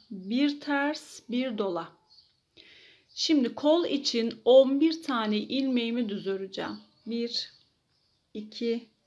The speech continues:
üç, dört, beş, altı, yedi, sekiz, dokuz, on, on bir.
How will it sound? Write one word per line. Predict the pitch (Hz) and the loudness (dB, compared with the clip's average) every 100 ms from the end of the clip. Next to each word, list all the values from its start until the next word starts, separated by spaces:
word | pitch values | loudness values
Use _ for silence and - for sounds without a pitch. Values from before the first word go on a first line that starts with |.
| - _ _ | -20 _ _
üç, | 208 226 220 - - _ _ _ _ _ _ - | -8 -8 -8 -12 -12 _ _ _ _ _ _ -8
dört, | 220 220 214 214 - - _ _ - - _ _ _ _ - | -4 -4 -6 -14 -20 -20 _ _ -20 -20 _ _ _ _ -4
beş, | 214 220 214 - - - _ _ _ _ - | -2 0 -2 -6 -10 -16 _ _ _ _ -8
altı, | 196 196 196 - 226 220 214 - - - - | -4 -4 -6 -6 -4 -4 -8 -16 -20 -20 -14
yedi, | 196 214 220 233 226 220 - - _ _ _ _ | -2 2 2 4 4 2 -4 -18 _ _ _ _
sekiz, | - - 214 214 - 233 220 - - _ _ _ - - 196 | -20 -4 -4 -4 -4 -4 -4 -10 -20 _ _ _ -20 -12 -6
dokuz, | 208 208 226 233 254 - - - _ _ _ _ _ - _ _ _ _ _ _ _ _ _ _ _ _ _ _ | -6 -4 0 0 0 -8 -20 -20 _ _ _ _ _ -20 _ _ _ _ _ _ _ _ _ _ _ _ _ _
on, | 226 226 233 269 294 - _ _ _ _ | -2 0 0 -4 -6 -14 _ _ _ _
on | 220 220 180 170 | -2 0 -2 -8
bir. | - - | -12 -14